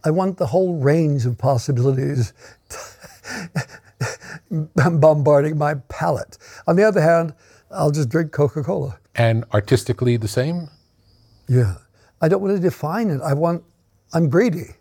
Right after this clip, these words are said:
Speaker 1: That's what I, I'm basically very greedy. <laughs> I want it all. <laughs>
Speaker 2: Quentin tells a story of you, uh, mentoring him at Sundance before his first movie. Do you have any memory of that?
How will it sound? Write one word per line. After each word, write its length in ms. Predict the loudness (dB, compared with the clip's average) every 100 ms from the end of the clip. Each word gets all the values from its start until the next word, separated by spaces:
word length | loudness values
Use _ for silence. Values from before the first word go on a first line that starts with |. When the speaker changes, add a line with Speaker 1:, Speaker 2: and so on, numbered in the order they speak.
| _ _
Speaker 1:
That's 180 | -4 -2
what 100 | -2
I, 220 | 0 0
I'm 220 | 0 0
basically 600 | 4 4 2 0 2 2
very 600 | 2 2 6 6 6 4
greedy. 580 | 2 4 4 4 0 -2 -4 -4 -2 0
<laughs> 380 | 0 0 0 2
I 100 | 4
want 340 | 6 4 4
it 180 | 0 2
all. 580 | 4 6 6 2 -2 -2 -2 -2
<laughs> 180 | -4 -4
Speaker 2:
Quentin 380 | 0 0 -2
tells 240 | 0 0 0
a 60 |
story 360 | -2 0 0 0
of 80 | 0
you, 480 | 0 0 -2 -4 -4
uh, 240 | -4 -2 -2
mentoring 560 | 0 0 0 -2 -2
him 160 | -2 -4
at 80 | -4
Sundance 560 | -2 0 0 -2 -6
before 180 | -4 -4
his 80 | -2
first 280 | -4 -4 -2
movie. 240 | -2 -2
Do 100 | -4
you 60 | -2
have 80 |
any 160 | -2 -4
memory 320 | -4 -4 -6
of 80 | -6
that? 200 | -8